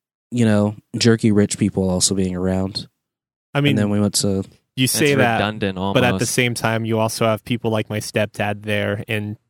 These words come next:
Speaker 2: jean shorts and a trucker hat.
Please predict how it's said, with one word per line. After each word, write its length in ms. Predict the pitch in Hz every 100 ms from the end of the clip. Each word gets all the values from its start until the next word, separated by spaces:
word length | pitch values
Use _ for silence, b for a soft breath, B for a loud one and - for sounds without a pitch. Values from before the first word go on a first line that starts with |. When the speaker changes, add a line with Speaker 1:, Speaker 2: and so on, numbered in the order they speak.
| _ -
Speaker 2:
jean 580 | 120 110 107 107 110 -
shorts 640 | - - 107 123 - - -
and 280 | 110 104 104
a 80 | 101
trucker 380 | - 107 - 104
hat. 340 | - 104 113